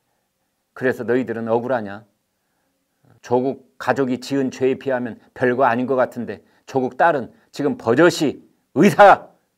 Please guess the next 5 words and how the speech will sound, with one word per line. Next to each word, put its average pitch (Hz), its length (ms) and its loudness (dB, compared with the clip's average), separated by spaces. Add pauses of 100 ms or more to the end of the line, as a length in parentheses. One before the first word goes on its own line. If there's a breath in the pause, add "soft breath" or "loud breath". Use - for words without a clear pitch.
(480)
레지던트인가요? 139 800 4
인턴인가요? 139 640 -2 (200 soft breath)
지금 151 180 0
하고 190 240 2
있고. - 440 -4